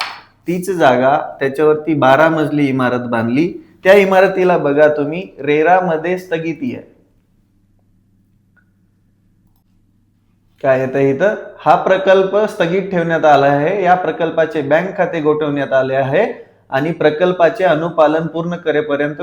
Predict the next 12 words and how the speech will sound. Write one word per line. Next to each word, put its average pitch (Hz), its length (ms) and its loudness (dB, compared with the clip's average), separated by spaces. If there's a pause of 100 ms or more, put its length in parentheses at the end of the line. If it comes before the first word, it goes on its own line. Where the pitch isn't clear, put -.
कोणताही 160 460 0
व्यवहार 156 320 4
होणार 143 380 0
नाही. 165 340 4 (540)
तरी 220 220 8
पण 208 320 6 (580)
या 202 160 8
कल्पवृक्ष 240 720 6
कंपनीने 160 920 0
यांना 196 340 4
फक्त 226 240 2
भाडेपट्टा 208 680 6